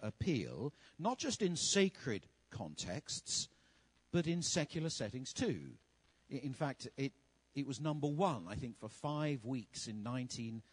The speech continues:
seventy-two. There aren't many hymns that, that could boast of being number one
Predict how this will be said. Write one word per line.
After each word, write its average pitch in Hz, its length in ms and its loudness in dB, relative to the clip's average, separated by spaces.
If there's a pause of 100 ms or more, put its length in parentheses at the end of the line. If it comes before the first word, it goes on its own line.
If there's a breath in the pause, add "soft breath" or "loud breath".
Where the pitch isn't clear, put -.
(260 soft breath)
seventy-two. 110 1300 -2
There 143 100 4
aren't 277 120 -4
many 156 220 4
hymns 156 760 4 (420 soft breath)
that, 147 200 0
that 147 180 2
could 143 240 -2
boast 151 460 4 (260 soft breath)
of 127 100 -2
being 147 240 2
number 147 320 4
one 131 400 2